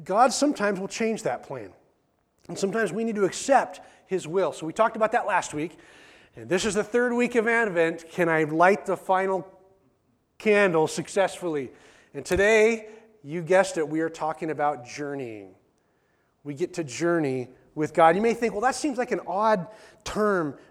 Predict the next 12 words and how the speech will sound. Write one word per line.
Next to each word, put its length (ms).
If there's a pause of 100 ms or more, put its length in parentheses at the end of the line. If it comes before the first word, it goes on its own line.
(140)
journeying, 580
for 460 (240)
Advent 600 (440)
week 260
three." 560 (380)
But 100
if 80
you 60
think 280
about 360
it, 120 (2250)
God 500